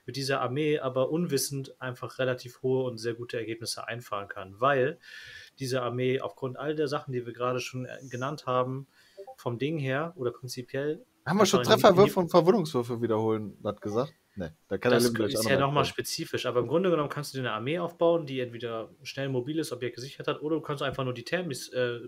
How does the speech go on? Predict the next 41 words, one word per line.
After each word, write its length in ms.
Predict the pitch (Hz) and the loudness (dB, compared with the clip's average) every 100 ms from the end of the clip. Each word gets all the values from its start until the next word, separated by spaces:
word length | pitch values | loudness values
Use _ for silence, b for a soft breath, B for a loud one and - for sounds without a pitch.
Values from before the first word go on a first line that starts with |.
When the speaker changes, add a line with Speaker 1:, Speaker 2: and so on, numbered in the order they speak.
| - | -14
Speaker 1:
ähm, 320 | 127 120 117 123 _ _ _ - | -10 -10 -10 -18 _ _ _ -6
ja, 140 | 120 - - | -6 -6 -6
prädominant 540 | - 127 123 123 120 | -2 0 -2 -4 -4
spielen, 460 | - - 135 175 180 B B B | -8 -4 -4 -4 -8 B B B
die 80 | 139 | 0
in 60 | 131 | 2
der 80 | 131 | 2
Mitte 220 | 180 190 | 2 0
chillen, 440 | - 196 196 202 b b b | 0 0 -2 -6 b b b
die 80 | - | -2
anderen 180 | 139 135 | 0 0
chillen 200 | - 131 | 0 0
auf 140 | 123 | -2
dem 80 | 127 | 0
Marker 500 | 143 170 175 185 185 B B B - | 0 2 2 0 -2 B B B -6
und 120 | 139 | -2
dann 180 | 135 123 | -2 0
sagt, 320 | 143 139 - - | -2 -2 -10 -6
und 100 | 127 | -2
dann 220 | 127 123 | -2 0
wählst 240 | 135 - | -2 -2
du 40 | 135 | -6
noch 160 | 117 131 | -6 -8
diese, 360 | 123 120 120 123 | -12 -8 -6 -4
äh, 120 | 120 | -2
Dark 200 | 143 160 | -2 -2
Angels, 400 | 165 147 151 - | -6 -4 -4 -4
äh, 200 | 131 123 | -4 -2
spezifische 500 | 120 - 123 123 - | -4 -10 -12 -10 -8
Sekundärmission 680 | 120 120 117 156 170 - 156 | -8 -6 -6 -4 -4 -4 -4
aus 300 | 151 135 135 | -2 0 -2
und 120 | - 147 | -2 -2
dann 100 | 139 | -2
natürlich 280 | 127 131 | -2 -4
noch 80 | 123 | -6
die 120 | - | -6
Marine-Mission 720 | 123 143 151 147 131 - 135 | -2 0 0 0 -2 -2 -2
mit 140 | 120 117 | -4 -4
Oath 220 | 123 120 | -4 -4
of 100 | 120 | -6
Moment 440 | 131 160 175 175 | -6 -6 -6 -8